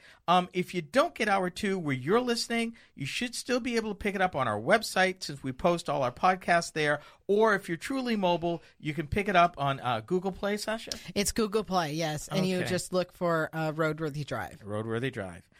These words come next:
Speaker 1: Um, uh, and, oh, yeah, and I should add this note. If you're listening in Iowa, uh, we just got picked up by Podcast Iowa, I believe.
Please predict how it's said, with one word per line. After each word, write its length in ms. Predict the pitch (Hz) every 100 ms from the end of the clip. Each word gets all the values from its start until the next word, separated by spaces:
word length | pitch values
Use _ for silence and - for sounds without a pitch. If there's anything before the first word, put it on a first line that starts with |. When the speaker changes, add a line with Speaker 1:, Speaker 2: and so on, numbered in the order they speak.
| _ _ -
Speaker 1:
Um, 380 | 170 175 160 - _ _ _ 170
uh, 100 | 165 -
and, 180 | 175 175 -
oh, 160 | 254 359
yeah, 340 | 339 302 135 -
and 100 | 175
I 60 |
should 180 | 180 196
add 260 | 185 233 220
this 220 | 233 -
note. 300 | 214 185 196 - - -
If 200 | 196 196
you're 200 | 208 247
listening 560 | 240 311 - 294 285 -
in 140 | 233
Iowa, 560 | 233 196 220 180 104 80 _ _ _ _ _ -
uh, 140 | 185
we 120 | 180 175
just 260 | 214 220
got 180 | 226 220
picked 240 | 214 208
up 180 | 220 214
by 140 | 151 139
Podcast 720 | - 170 196 - 233 - 240
Iowa, 360 | 247 254 269 _ _ -
I 60 | 220
believe. 380 | 233 254 262